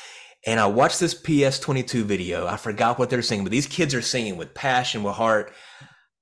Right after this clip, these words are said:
I break out into tears. I'm just, I'm just like, I'm like, "Why am I, why is my face soaked right now?" And it's because he took a different approach.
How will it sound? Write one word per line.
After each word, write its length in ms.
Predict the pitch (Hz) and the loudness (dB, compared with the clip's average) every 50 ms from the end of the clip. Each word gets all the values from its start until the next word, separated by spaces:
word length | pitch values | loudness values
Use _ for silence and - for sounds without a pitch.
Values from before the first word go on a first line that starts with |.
| _ _ _ _ _ _ _ _ _ _ | _ _ _ _ _ _ _ _ _ _
I 220 | - 147 170 185 185 | 2 4 6 6 4
break 380 | 156 135 143 139 139 135 139 | 4 6 8 8 8 8 6
out 160 | 139 117 110 | 6 6 6
into 160 | 110 98 90 82 | 4 2 0 -2
tears. 560 | - - 87 - - - - - - - - - _ _ _ _ _ _ _ | -4 -6 -6 -6 -8 -8 -10 -8 -8 -8 -10 -14 _ _ _ _ _ _ _
I'm 160 | - 143 160 | 2 2 4
just, 160 | 156 147 156 - | 4 2 2 2
I'm 140 | 156 170 | 2 4
just 140 | 170 165 - | 4 6 6
like, 220 | 147 123 110 - - - | 6 6 6 4 2 0
I'm 80 | 135 | 2
like, 180 | 143 110 98 - | 2 2 2 2
"Why 280 | 131 135 160 180 202 208 | 2 4 4 4 2 0
am 260 | - 147 139 135 131 | 0 0 0 0 0
I, 180 | - 117 113 117 | -2 -4 -4 2
why 120 | 135 151 | 2 2
is 100 | 190 - | 2 4
my 120 | 196 165 143 | 2 0 0
face 440 | - - - - 147 143 143 139 | 0 -6 -2 2 4 4 4 4
soaked 440 | - - - - 131 123 135 135 - | 2 0 0 2 2 2 2 0 -2
right 200 | 104 95 82 69 | -4 -4 -4 -4
now?" 300 | 76 76 73 78 80 - _ - - - - - - - - | -8 -12 -12 -14 -16 -18 _ -20 -20 -20 -20 -20 -18 -8 -4
And 80 | 120 | -2
it's 80 | 127 - | -2 0
because 320 | - 143 139 - 151 131 | 0 0 2 2 0 0
he 380 | - - 160 170 175 180 180 - | 0 -2 -2 0 0 0 -2 -4
took 240 | - - 170 - 151 | -4 -6 -4 -2 -2
a 40 | 120 | 0
different 320 | 117 131 127 - 143 127 | 0 -2 -2 0 -4 -4
approach. 640 | 117 110 - 143 139 117 - - - - - - - | -4 -4 -2 0 0 0 0 -4 -8 -10 -10 -10 -12